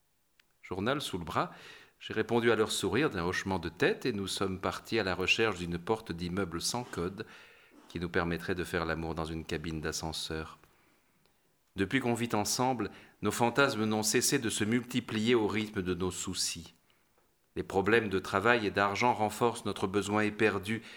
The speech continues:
de nous évader dans le plaisir, d'étendre notre territoire amoureux au-delà des limites d'un logement précaire, la seule légèreté qui nous reste, la seule valeur refuge, la seule façon d'imposer nos désirs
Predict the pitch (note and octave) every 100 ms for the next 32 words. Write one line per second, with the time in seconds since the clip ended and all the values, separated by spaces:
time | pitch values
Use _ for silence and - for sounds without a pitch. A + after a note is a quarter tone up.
0 | - - - G2+ G#2 G#2+ G2+ G2+ G2+ F#2+
1 | F2+ F2+ F2+ - F#2 F#2 G#2 G2 - -
2 | - _ - A2 G#2+ C3 A#2 A2 G#2+ G#2+
3 | G#2 A2 G#2 A2+ G#2+ G#2+ G#2+ G2 A#2 G#2+
4 | F#2+ G#2+ G#2 G2+ F2 F#2 F2+ F2+ F#2+ F#2
5 | - F2 E2+ F2 F2 F2+ F2 - F2 -
6 | F#2 F2 - - - - - _ _ -
7 | F#2 F2 - G2+ F#2 F#2 F2 F2+ - -
8 | D#2+ E2 E2+ D#2+ D2 C#2+ - - - _
9 | _ _ _ _ _ - E2 - F#2+ E2+
10 | E2+ E2 D#2+ F2+ E2+ - E2 D#2 D2 -
11 | - - _ _ - F2 F2+ B2 A#2 A#2+
12 | A2+ A#2+ G#2+ G#2 G2+ G2+ F#2 G#2 G2 F2
13 | F#2+ F2 E2+ E2 E2+